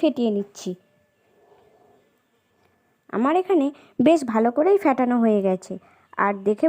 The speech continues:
বুঝতে পারছেন এটা কেমন ঘন বা কেমন পাতলা আছে। খুব বেশি পাতলা বা খুব বেশি ঘন এটা নয়। ব্যাটারটা এইভাবে আমি তৈরি করে নিয়েছি। এইবার একটা প্লেটে আমি একটু তেল মাখিয়ে নিয়েছি,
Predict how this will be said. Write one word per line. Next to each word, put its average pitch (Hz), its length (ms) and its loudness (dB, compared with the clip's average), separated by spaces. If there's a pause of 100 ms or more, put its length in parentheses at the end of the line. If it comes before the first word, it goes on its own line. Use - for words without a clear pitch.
বুঝতে 311 320 0
পারছেন 330 360 0 (400)
এটা 277 140 0 (140)
কেমন 254 260 2 (140)
ঘন 269 160 2 (160)
বা 262 80 2 (140)
কেমন 240 280 0 (100)
পাতলা 240 300 0 (100)
আছে। 190 240 -12 (1120)
খুব 311 140 -4 (120)
বেশি 320 280 2
পাতলা 254 360 6
বা 294 80 8 (120)
খুব 254 120 4 (100)
বেশি 294 180 4 (100)
ঘন 269 140 4 (140)
এটা 311 160 2 (100)
নয়। 175 180 -2 (500)
ব্যাটারটা 233 420 0 (140)
এইভাবে 254 360 2
আমি 359 100 4 (100)
তৈরি 240 280 2
করে 202 220 0
নিয়েছি। 180 340 -4 (1300)
এইবার 226 280 4
একটা 370 240 0
প্লেটে 370 300 2 (400)
আমি 277 160 4 (340)
একটু - 160 0 (120)
তেল 330 240 4
মাখিয়ে 226 380 2
নিয়েছি, 175 360 0